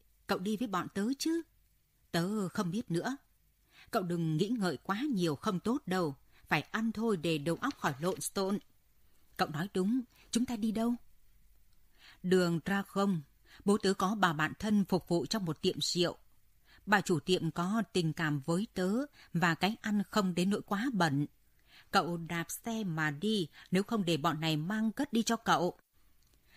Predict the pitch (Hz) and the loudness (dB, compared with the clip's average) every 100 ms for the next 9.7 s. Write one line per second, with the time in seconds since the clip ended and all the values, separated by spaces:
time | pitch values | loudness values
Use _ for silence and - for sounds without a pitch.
0 | - - 165 - 156 151 160 - 208 180 | -12 -2 0 0 -4 -2 -2 0 0 2
1 | 190 - 220 208 - 202 196 190 - 285 | 0 0 0 0 0 -2 0 0 -2 0
2 | 233 202 151 139 156 165 151 160 143 139 | 0 0 0 0 0 0 2 2 0 2
3 | 147 147 143 - - - 165 196 269 175 | 2 2 0 -4 -10 2 4 6 4 2
4 | 147 - 214 208 - 175 185 247 - 202 | 2 0 -2 -2 -2 0 0 0 0 0
5 | 190 - 269 - _ _ _ _ _ - | 0 0 -2 -2 _ _ _ _ _ -20
6 | - - - 165 139 240 220 - 156 147 | -20 -6 0 0 0 0 0 0 2 2
7 | 139 - - 165 160 226 214 185 180 254 | -2 -6 -2 0 0 -2 -2 0 2 0
8 | - - 175 170 196 247 233 180 - 143 | -2 -4 0 2 2 2 2 -2 -2 -4
9 | 160 240 214 160 151 143 | -2 -2 -2 0 0 -2